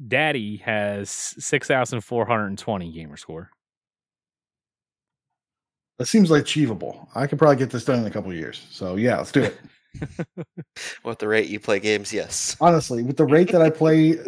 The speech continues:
Speaker 2: with, with the rate that I can focus, yeah, this, it's, this is a couple of years.
Speaker 1: You only need about four thousand <laughs> gamer score.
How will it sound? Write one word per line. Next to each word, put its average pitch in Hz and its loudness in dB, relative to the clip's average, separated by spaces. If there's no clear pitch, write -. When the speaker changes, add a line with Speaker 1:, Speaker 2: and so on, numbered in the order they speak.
Speaker 2:
with, 151 0
with 143 -2
the 147 2
rate 170 4
that 160 4
I 165 8
can 139 0
focus, 160 2
yeah, 113 2
this, 127 -6
it's, - -12
this 135 -2
is 131 -2
a 120 2
couple 127 0
of 113 6
years. 87 -2
Speaker 1:
You 117 -2
only 120 -2
need 117 -4
about 110 -2
four 147 0
thousand 131 0
<laughs> - -8
gamer 117 -2
score. 95 -8